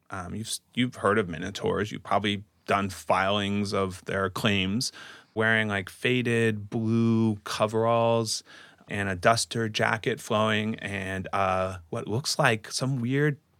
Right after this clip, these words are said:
hat. For those listening, it's a ten-gallon cowboy hat, but you're not quite sure you've ever seen anything like that.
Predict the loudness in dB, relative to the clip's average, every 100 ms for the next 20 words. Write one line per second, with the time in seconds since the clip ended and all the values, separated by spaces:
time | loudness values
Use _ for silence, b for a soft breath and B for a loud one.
0 | _ _ -6 -4 0 0 0 -6 -12 -12
1 | b b b b _ -4 2 4 6 4
2 | 4 4 2 0 -4 -8 -8 -2 0 0
3 | 0 -2 -2 -2 -4 -2 -2 0 0 2
4 | 0 -2 -6 -6 -4 -4 -2 -2 -2 0
5 | 0 0 -2 -4 -4 -4 -4 -4 -2 -2
6 | 2 4 4